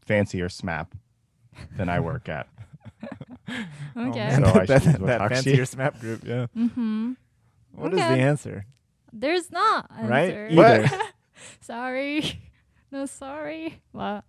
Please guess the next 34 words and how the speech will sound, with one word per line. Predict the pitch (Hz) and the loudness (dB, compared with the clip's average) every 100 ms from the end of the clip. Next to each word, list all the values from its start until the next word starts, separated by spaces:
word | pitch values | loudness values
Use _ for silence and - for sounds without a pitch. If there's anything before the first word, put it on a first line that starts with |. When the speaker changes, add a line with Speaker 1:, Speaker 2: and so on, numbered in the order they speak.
| 127 | -4
Speaker 1:
Everyone's | 127 123 123 117 | 2 4 4 2
a | 113 | 0
winner, | 117 107 | 0 0
I | 101 98 | 0 -2
guess. | 92 95 - - _ _ _ | -4 -6 -8 -20 _ _ _
Speaker 3:
Mm, | 240 233 226 220 302 | -16 -14 -16 -16 -8
yeah, | 330 330 - _ - | -6 -6 -12 _ -8
I | 247 | -4
guess. | 208 180 190 - _ - _ | -2 -2 -4 -10 _ -20 _
Speaker 2:
Hell | _ _ _ | _ _ _
yeah. | _ - | _ -6
Speaker 3:
Well, | 220 | 0
I | 226 | 0
just | 226 233 | 0 -6
wanted | 208 175 170 | -8 -10 -12
to | 160 170 | -16 -18
see, | - 180 180 165 _ _ _ _ _ _ _ 220 | -14 -12 -12 -14 _ _ _ _ _ _ _ _
like, | - - - - _ _ _ | -20 -20 -20 -20 _ _ _
I | - | -20
don't | 156 160 | -20 -12
know. | 147 | -6
Speaker 2:
What | 139 | -4
would | 131 | -4
you | 170 196 | -6 -6
do? | 113 101 - _ _ _ _ _ _ _ _ _ _ _ - | -6 -8 -14 _ _ _ _ _ _ _ _ _ _ _ -2
Speaker 3:
Watashi? | 226 226 262 202 247 277 - - _ | 0 2 2 2 -2 -4 -4 -8 _
<laughs> | - | -18
Speaker 2:
Yeah? | 135 139 175 220 _ | -12 -8 -8 -10 _
See. | _ - 90 90 90 104 _ - 147 - 147 - _ - 220 | _ -14 -12 -16 -16 -18 _ -8 -8 -6 -10 -12 _ -14 -10
Speaker 3:
Watakushi, | 247 294 320 320 330 320 320 233 - - | -6 -6 -6 -10 -6 -2 0 -2 -2 0
you | 269 | 0
could | 349 311 - | 0 -4 -4
do | 226 247 | -2 0
that, | 214 185 185 | 0 0 -2